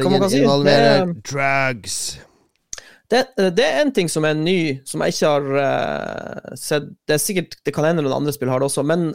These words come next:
Speaker 2: eh, når du starter, det er jo sånn runs. Du tar et run, og så dør du, og så tar du et run til, og så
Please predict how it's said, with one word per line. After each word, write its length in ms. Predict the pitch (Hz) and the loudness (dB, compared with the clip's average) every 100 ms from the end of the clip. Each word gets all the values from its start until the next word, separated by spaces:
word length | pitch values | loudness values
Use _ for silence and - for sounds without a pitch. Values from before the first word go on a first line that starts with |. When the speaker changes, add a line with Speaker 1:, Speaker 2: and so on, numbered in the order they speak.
| - | -4
Speaker 2:
eh, 140 | 170 151 | -2 0
når 120 | 165 | 0
du 60 | |
starter, 720 | 175 208 240 _ 180 139 135 - | 0 -2 -4 _ 0 0 -2 -2
det 40 | |
er 60 | 156 | 0
jo 60 | 151 | 2
sånn 100 | 135 | 2
runs. 380 | 185 151 131 - | 2 2 -4 -8
Du 120 | 147 | -10
tar 260 | 139 160 147 | -2 0 0
et 180 | 151 | -2
run, 220 | 156 156 143 | 0 0 0
og 60 | |
så 80 | 131 | -2
dør 220 | 135 151 147 | 0 2 2
du, 60 | 135 | 0
og 80 | |
så 140 | 135 127 | -2 -2
tar 140 | 143 | 0
du 60 | 135 | 0
et 100 | 147 | 0
run 160 | 139 135 | -2 -2
til, 240 | 143 135 | -2 -2
og 80 | - | -4
så 220 | 135 | -4